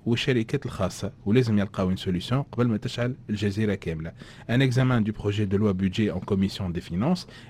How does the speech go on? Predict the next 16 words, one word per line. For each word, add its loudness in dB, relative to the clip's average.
اللي 8
فينالمون 2
لقاو 0
مفاهمة 2
واتفاقية 0
باش -4
يعملوا 2
اون 2
بيس -2
دو 2
vingt 4
pour -4
cent -2
على 6
لي 6
برودوي -2